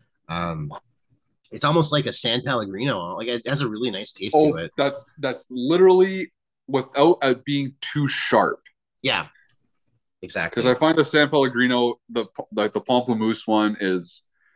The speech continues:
Speaker 2: very,
Speaker 1: Mm-hmm.
Speaker 2: like, it can be hit or miss.
Speaker 1: Yeah. I'm, uh, I'm kicking it off with a very high score. I'm giving it a nine point five. Very, very good.
Speaker 2: Oh.
Speaker 1: I almost wanna give it a ten 'cause I think I, I, there's very few Radlers that I think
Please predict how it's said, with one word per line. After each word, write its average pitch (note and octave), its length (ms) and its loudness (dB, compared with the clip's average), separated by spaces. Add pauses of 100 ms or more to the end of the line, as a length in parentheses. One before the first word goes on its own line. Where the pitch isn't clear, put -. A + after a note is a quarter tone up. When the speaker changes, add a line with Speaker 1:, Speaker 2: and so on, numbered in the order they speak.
(300)
Speaker 2:
very, A#2 640 4 (460)
Speaker 1:
Mm-hmm. F2 220 -12
Speaker 2:
like, G#2 160 -6 (360)
it A2+ 80 -4
can B2+ 80 -2
be A#2+ 120 4
hit B2+ 160 -2
or A#2 100 4
miss. F#2+ 500 -6 (680)
Speaker 1:
Yeah. D#2 220 -10 (1700)
I'm, D3+ 320 2
uh, D#3 260 2
I'm A#2 140 -6
kicking D3 320 -6
it A2+ 40 -2
off A2+ 220 -2
with A2 100 -6
a F#2 140 -8
very G2+ 220 -6
high G2 160 -4
score. - 240 -4
I'm A2+ 80 -2
giving A2 160 -2
it F2+ 40 -8
a F2+ 40 -8
nine F2+ 220 -4
point F2+ 240 -10
five. E2 360 -4 (220)
Very, A2+ 300 -2
very F#2+ 180 -4
good. B2+ 320 6
Speaker 2:
Oh. G#2+ 420 6
Speaker 1:
I C#3+ 80 4
almost E3+ 220 2
wanna G3+ 160 4
give C#3+ 160 -2
it D3+ 80 0
a - 20 -4
ten F2+ 400 -6
'cause A#2 100 -8
I A#2+ 60 -2
think B2 240 -6
I, A2+ 180 -2
I, A2+ 240 -6
there's B2 200 -4
very A#2 260 0
few A2 160 -12
Radlers F#2+ 400 -4
that F#2 80 -8
I F2+ 60 -8
think F2+ 260 -12